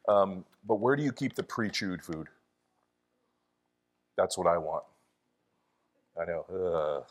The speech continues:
Dan, why are you saying that right before lunchtime? That's disgusting. <laughs> Let me give you the, the application.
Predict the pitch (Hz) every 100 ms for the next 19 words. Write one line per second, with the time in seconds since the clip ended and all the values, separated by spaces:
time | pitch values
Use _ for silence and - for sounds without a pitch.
0 | _ _ _ _ _ _ _ _ 87 98
1 | 98 104 95 104 95 95 80 90 90 82
2 | 85 - 82 76 - - 98 - 82 104
3 | 107 95 - 113 85 - 80 82 - _
4 | _ - - - 117 - - - 127 -
5 | _ _ _ _ _ _ _ _ _ _
6 | _ _ _ _ _ _ _ _ _ -
7 | - - _ _ _ _ _ _ _ _
8 | 104 _ _ _ _ _ - 110 113 101
9 | - _ - 113 101 92 92 87 90 95
10 | 90 - - 92 87 82